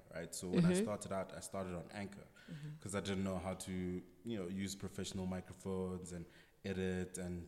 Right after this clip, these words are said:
Speaker 1: do this and do that.
Speaker 3: Mm-hmm.
Speaker 1: So I started on Anchor and literally just recording on my phone every day. So I did a thing, it was called Mash Daily or something like that, where I was just doing daily updates of being an entrepreneur and, like, what it feels like.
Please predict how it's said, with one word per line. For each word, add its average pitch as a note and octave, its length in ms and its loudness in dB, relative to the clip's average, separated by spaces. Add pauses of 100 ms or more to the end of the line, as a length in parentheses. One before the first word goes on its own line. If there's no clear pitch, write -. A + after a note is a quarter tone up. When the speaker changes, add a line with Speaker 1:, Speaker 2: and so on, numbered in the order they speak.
Speaker 1:
do F#2 120 -4
this F2 260 -4
and F2 80 -4
do E2+ 220 -6
that. F#2+ 320 -6
Speaker 3:
Mm-hmm. D#3 360 -2
Speaker 1:
So G#2 200 4
I G2 80 4
started A2 300 2
on F2 240 0
Anchor F#2+ 520 0
and F#2 320 -2 (140)
literally G#2+ 260 0
just G2 220 -2
recording F#2+ 340 -2
on F2+ 100 0
my E2 120 -2
phone G#2+ 380 2
every F2 200 -2
day. F#2 300 0
So F#2 160 -4
I F2+ 100 -2
did F#2 220 -4
a F2+ 200 -4 (440)
thing, G#2+ 160 4
it G2 100 4
was F2 120 0
called F#2 440 -2
Mash F#2 260 0
Daily G2 480 -2
or F#2+ 100 -4
something F#2+ 300 -4
like F2+ 180 -6
that, F#2+ 200 -2 (520)
where G2+ 120 -2
I G2+ 40 0
was G2+ 120 -2
just G2 160 -4
doing G2 300 2
daily G2+ 240 0
updates F#2 480 -4
of D#2+ 100 -10
being F#2 180 -2
an F2+ 200 0
entrepreneur F#2 800 -2
and, F2 140 -4
like, D#2+ 160 -10 (100)
what F2 160 -4
it - 100 -8
feels G3 340 -4
like. - 180 -8